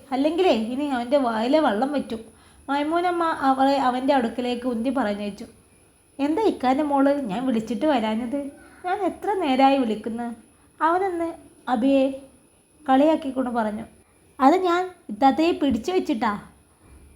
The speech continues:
നൂറ അബിയുടെ സൈഡിൽ നിന്നും അവൻ്റെ മുന്നിലേക്ക് ചാടി വീണു. അവൻ്റെ ചാട്ടം കണ്ട് കൈസൊന്ന്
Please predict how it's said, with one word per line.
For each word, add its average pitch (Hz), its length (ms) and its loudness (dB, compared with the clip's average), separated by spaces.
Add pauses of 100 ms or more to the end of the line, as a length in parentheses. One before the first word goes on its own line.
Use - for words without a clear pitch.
(580)
നൂറ 349 260 2 (140)
അബിയുടെ 285 420 4
സൈഡിൽ 269 340 4
നിന്നും 262 320 0
അവൻ്റെ 247 320 -2
മുന്നിലേക്ക് 262 640 2 (120)
ചാടി 220 260 0
വീണു. 208 260 -4 (440)
അവൻ്റെ 311 300 4
ചാട്ടം 285 460 2
കണ്ട് 311 240 0 (420)
കൈസൊന്ന് 277 440 -2